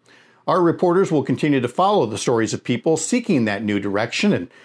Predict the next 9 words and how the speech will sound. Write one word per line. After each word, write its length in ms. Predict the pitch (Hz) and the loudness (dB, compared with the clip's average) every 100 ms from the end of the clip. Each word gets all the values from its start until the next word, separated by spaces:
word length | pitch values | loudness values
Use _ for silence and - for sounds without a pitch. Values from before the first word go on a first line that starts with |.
| - - | -20 -4
we'll 160 | 113 | -2
have 300 | 104 123 123 | -2 -2 0
those 220 | 117 135 147 | 0 0 0
stories 380 | - 131 135 | 0 0 0
for 160 | - 143 | -2 0
you 140 | 127 | 2
online, 540 | 117 202 196 160 190 214 - | 2 2 2 2 0 -2 -4
on 180 | 175 214 | -2 0
demand, 400 | 127 107 107 | 0 0 -2